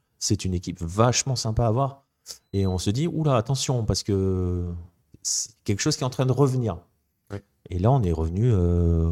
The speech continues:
Speaker 1: au début des éliminatoires, une équipe, euh, qui sait pas ce quoi faire du ballon. Et triste à mourir, quoi.
Speaker 2: C'est clair.
Speaker 1: Donc,
Speaker 2: Et en plus, euh, nous, du côté L O, euh...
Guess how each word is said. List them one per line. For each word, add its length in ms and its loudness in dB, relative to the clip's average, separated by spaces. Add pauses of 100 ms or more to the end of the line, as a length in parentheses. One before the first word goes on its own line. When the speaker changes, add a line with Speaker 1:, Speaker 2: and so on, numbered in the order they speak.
Speaker 1:
au 120 4
début 240 4
des 180 2
éliminatoires, 560 2
une 140 2
équipe, 340 0
euh, 140 4
qui 140 -6
sait 140 2
pas 140 4
ce 80 -4
quoi 140 4
faire 280 -2
du 100 0
ballon. 220 0 (840)
Et 560 -6
triste 320 -2
à 60 2
mourir, 360 0
quoi. 180 -8 (320)
Speaker 2:
C'est 80 -10
clair. 280 -4
Speaker 1:
Donc, 100 -4
Speaker 2:
Et 120 0
en 120 -4
plus, 360 -10
euh, 80 -4
nous, 240 -4
du 140 -8
côté 340 -6
L 200 0
O, 200 0
euh... 160 -2